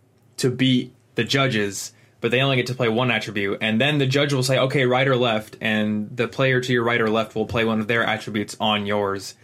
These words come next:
So they could make your, your fighter suck, or they could make it better, or they could make it really hilarious.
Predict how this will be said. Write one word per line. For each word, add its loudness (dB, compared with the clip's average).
So 0
they 2
could -4
make -2
your, 0
your -4
fighter -2
suck, 0
or 2
they 2
could 0
make 2
it -2
better, 2
or 2
they 2
could 0
make 0
it -4
really 0
hilarious. -4